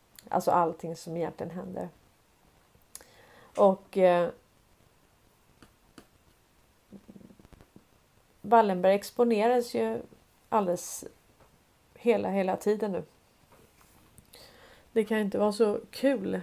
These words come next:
Alltså Bryggbörje, han är han är mjuk i kn-, knäna nu. <laughs> Ja. Och då står det så här: "Ericsson för viktig för att hamna i det här läget."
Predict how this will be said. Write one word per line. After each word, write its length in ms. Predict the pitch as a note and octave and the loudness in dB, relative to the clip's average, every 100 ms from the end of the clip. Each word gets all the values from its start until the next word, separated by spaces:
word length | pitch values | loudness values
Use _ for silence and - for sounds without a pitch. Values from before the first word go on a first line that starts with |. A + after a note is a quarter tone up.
| F#3+ | -6
Alltså 260 | G3 G3 | -4 -2
Bryggbörje, 720 | F#3+ G#3 G#3 F3 F#3 A3+ A#3+ G#3 | 0 2 0 0 0 2 2 2
han 240 | G3 A3 | -2 -2
är 260 | A3+ F#3 F#3 - _ _ _ - - - - _ G3 | 0 -2 -6 -12 _ _ _ -20 -20 -20 -20 _ -6
han 100 | G3 | -4
är 60 | |
mjuk 320 | A3 A#3+ A#3 | 0 0 -2
i 60 | G3+ | -8
kn-, 300 | G3+ G3+ G3+ - - | -8 -6 -6 -10 -16
knäna 520 | - A3 A#3+ B3 G#3+ | -6 -4 -4 -4 -4
nu. 220 | F3+ F#3 - - - | -4 -6 -8 -18 -10
<laughs> 100 | - - - _ - C#4 C4+ B3 A#3+ A#3 A#3 G#3 _ | -8 -8 -16 _ -12 -10 -10 -14 -12 -6 -6 -8 _
Ja. 440 | - G3 F#3+ G#3 G3+ - _ _ - - - - _ _ _ _ _ _ _ _ _ _ _ _ - | -8 -6 -6 -8 -12 -16 _ _ -20 -20 -20 -20 _ _ _ _ _ _ _ _ _ _ _ _ 0
Och 80 | |
då 120 | G#3 A3+ | 2 4
står 140 | A#3 | 4
det 80 | F#3 | 2
så 120 | G3 | 2
här: 240 | E3+ F3+ F#3 _ _ - - - - | 2 0 -6 _ _ -20 -20 -20 -2
"Ericsson 640 | A#3+ G3+ G3 - A3+ A3 | 2 4 2 -2 -4 0
för 140 | A3+ | 0
viktig 520 | G3+ B3 - - G3+ | 0 -2 -6 -6 -2
för 80 | G3 | 2
att 100 | F#3 | 0
hamna 480 | - A3+ F#3 E3+ E3+ | 0 -4 -4 -2 0
i 60 | F3+ | 0
det 60 | |
här 180 | F3 E3+ | -2 -4
läget." 720 | F3 F#3 G2+ F#3+ - - - | -2 -2 -2 -4 -6 -6 -20